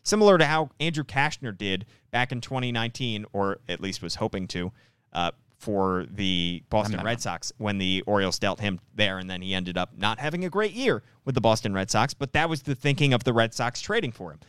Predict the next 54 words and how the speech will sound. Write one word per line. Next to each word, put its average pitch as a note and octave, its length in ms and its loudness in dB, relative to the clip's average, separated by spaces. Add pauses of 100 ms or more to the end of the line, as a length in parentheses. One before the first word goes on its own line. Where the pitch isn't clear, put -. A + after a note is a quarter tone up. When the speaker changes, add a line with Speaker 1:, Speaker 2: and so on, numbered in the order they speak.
(160)
Speaker 1:
That's D3+ 160 0
the F3+ 80 -4
thinking G#3 320 0
of G3 100 -2
the G#3 80 2
Braves G3+ 420 0
when D#3+ 120 -2
they E3+ 100 2
traded F#3 300 -2
for G3 100 -4
Tommy G#3 320 0
Milone, G#3+ 500 2 (300)
was D3+ 280 6
that, - 360 -2
"Boy, F3+ 220 8
we E3+ 80 4
have D#3 120 4
a C#3 40 -4
whole D#3+ 180 4
lot F3 180 6
of D3 80 -2
injuries C#3+ 360 -2
in B2+ 100 -2
our A#2+ 100 2
rotation. A2+ 680 -4 (260)
This E3 160 2
guy's D#3 240 4
not D#3 160 0
gonna C#3 140 -6
be B2 100 -4
a G#2+ 60 -4
playoff C#3+ 420 0
starter, F#2+ 500 -4 (400)
but C3+ 200 2
we D3 120 0
need C#3+ 280 0
him C3+ 180 2
to A#2+ 100 -4
eat B2+ 220 -2
innings B2 300 0
in A2+ 60 -10
the G#2 60 -10
short E3 280 2
term." E2 240 -6 (320)
I C3+ 80 4
think F3+ 180 -4
he G#3 100 -8
could F3 220 -4
have E3 140 2
given D#3 260 0
that F#3 220 0
to F#3+ 140 -2
a F#3 40 0
team, F#3 400 2